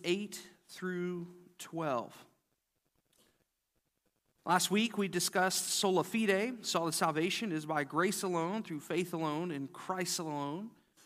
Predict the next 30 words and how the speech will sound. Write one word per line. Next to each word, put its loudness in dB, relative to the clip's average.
And 0
from 6
the 8
beginning 8
of 6
this 8
series, 4
we 4
have 6
seen 2
that 4
salvation 4
is 2
totally 2
of 0
grace, 0
that -12
salvation 2
is -2
received 0
by 10
faith. 0
But 6
not 10
just 2
faith, 4
faith 6
in 6
someone 2
specific, -2